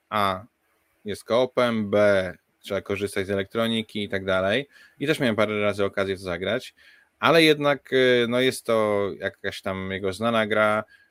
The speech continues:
E, wydaje mi się, że Wlada jest takim autorem, w którego gry należy grać, kropka, i, i, i patrzeć, co mu tam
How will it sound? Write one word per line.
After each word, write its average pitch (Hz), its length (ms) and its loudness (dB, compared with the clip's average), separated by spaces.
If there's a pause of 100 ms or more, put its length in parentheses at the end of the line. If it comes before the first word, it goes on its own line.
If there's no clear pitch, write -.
(120)
E, 92 600 -2
wydaje 107 280 -2
mi 101 80 -4
się, 101 140 -6
że 98 120 -8
Wlada 104 300 0
jest 98 120 -2
takim 98 400 -6
autorem, 101 380 0
w - 60 -20
którego 98 300 -2
gry 98 160 -6
należy 95 360 0
grać, 92 340 0
kropka, 95 640 -2
i, 92 120 -12
i, 90 560 -10
i 98 60 -10
patrzeć, 98 360 -4
co 95 120 -6
mu 95 100 -8
tam 92 420 -10